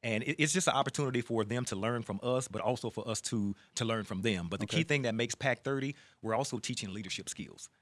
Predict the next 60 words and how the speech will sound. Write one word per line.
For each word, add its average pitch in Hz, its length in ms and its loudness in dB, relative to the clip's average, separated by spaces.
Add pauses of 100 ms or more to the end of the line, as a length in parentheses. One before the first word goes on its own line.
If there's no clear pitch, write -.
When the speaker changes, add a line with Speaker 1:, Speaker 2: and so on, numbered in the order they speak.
(220)
Speaker 1:
And 101 220 0
when 104 80 0
I 107 60 0
say 123 160 2
leadership 117 380 0
skills, 113 280 -2
on 101 140 -6
how 135 260 0
to 123 120 -2
run 107 160 0
a 101 40 0
meeting. 98 360 -2 (300)
If 101 120 -4
you 139 60 4
come 139 160 2
to - 140 -2
any 147 140 4
of 147 80 4
our 143 160 6
meetings, 120 500 0 (360)
every 147 220 6
meeting 147 260 4
we're 123 100 4
gonna, 113 140 4
we're 117 100 2
gonna 110 140 4
do 107 140 -2
two 139 200 -2
things. 82 420 -6 (460)
First 160 160 4
thing 139 160 4
we're 123 80 6
gonna 117 160 6
do, 117 180 2
we're 110 160 0
gonna 131 140 4
have 127 180 4
what's 110 160 0
called 117 240 2
a 101 40 0
unity 98 360 -2
check, - 260 -6 (240)
because 104 200 -6
I 117 80 2
feel 120 260 0
before 135 320 -2
we 131 80 -2
can 120 260 -4
dive 117 260 2
into 117 220 -4
any 139 200 -2
type 135 340 0
business, 113 460 0 (240)
we 143 80 0
have 151 140 4
to 104 60 -4
check - 240 0
on 98 120 -2
each 82 160 -4
other. - 180 -12